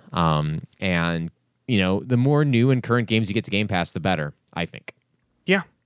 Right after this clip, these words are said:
Speaker 2: Uh, also news coming from this Xbox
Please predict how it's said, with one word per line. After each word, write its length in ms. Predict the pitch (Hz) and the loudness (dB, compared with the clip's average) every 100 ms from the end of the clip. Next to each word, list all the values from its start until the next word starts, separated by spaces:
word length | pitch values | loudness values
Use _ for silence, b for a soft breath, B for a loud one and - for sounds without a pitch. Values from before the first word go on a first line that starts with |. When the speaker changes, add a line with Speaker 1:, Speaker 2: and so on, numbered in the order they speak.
| _ _ - | _ _ -4
Speaker 2:
Uh, 240 | 175 180 - | 0 0 0
also 320 | 247 226 254 | 0 2 2
news 300 | 220 233 208 | 2 0 0
coming 260 | 220 220 208 | 0 -2 -2
from 220 | 202 196 | -4 -2
this 280 | 185 - - | -2 -4 -4
Xbox 720 | 175 - 180 165 - - - | -4 -2 0 0 -2 -6 -8